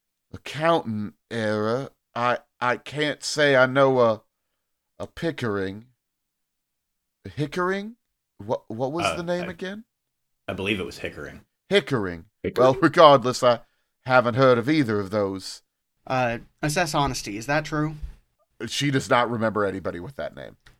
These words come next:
Speaker 4: Yeah, I thought so.
Speaker 1: Now, that doesn't mean that she maybe didn't know that name at one point, unfortunately.
Speaker 4: Yeah, it's true to her knowledge.
Speaker 1: At the, at top of mind, that does not seem to be the case.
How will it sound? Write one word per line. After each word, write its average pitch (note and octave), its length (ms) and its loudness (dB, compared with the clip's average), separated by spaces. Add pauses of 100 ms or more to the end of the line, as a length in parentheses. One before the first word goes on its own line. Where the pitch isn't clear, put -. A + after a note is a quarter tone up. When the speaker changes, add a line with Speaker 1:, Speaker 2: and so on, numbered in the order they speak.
(120)
Speaker 4:
Yeah, B2+ 120 -8
I C3 40 -14
thought G#2+ 260 -12
so. A2 240 -12 (480)
Speaker 1:
Now, D#3 300 12
that E3 240 8
doesn't E3 300 6
mean D#3+ 200 -2
that C#3+ 160 8
she D3 160 -2
maybe C3 400 -2
didn't B2+ 340 -6
know A#2+ 200 4
that A2+ 180 0
name G#2+ 200 -4
at G2+ 120 -8
one A#2+ 260 0
point, F#2 280 -8
unfortunately. E2+ 640 -14 (360)
Speaker 4:
Yeah, B2+ 220 -2 (180)
it's D3+ 220 -4
true F3+ 280 -4
to D3+ 160 -2
her C#3+ 320 -2
knowledge. A2 800 -4 (240)
Speaker 1:
At A#2 220 6
the, B2 100 2
at A#2+ 220 4
top C#3 240 6
of A2+ 100 -4
mind, A2+ 320 0
that G#2 140 -2
does G#2 160 -6
not G2+ 200 -4
seem G2 180 -10
to F2 60 -20
be F2+ 100 -12
the E2+ 100 -14
case. - 480 -14